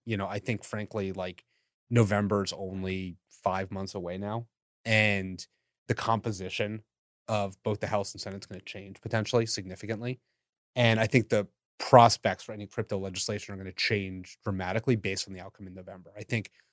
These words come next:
you know, whether this is right or wrong, I think if the Republicans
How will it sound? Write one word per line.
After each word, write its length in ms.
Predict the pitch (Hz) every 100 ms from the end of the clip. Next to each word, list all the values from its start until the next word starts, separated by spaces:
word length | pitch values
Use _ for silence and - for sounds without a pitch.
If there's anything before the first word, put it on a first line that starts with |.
| _ _ _ -
you 100 | 131
know, 100 | 104
whether 400 | 107 120 110 107
this 300 | 104 104 101
is 140 | 101 98
right 180 | 98 95
or 100 | 90
wrong, 340 | 95 98 110
I 60 | 95
think 260 | 107 90
if 220 | 101 - -
the 80 |
Republicans 840 | 101 98 - 101 101 104 95 92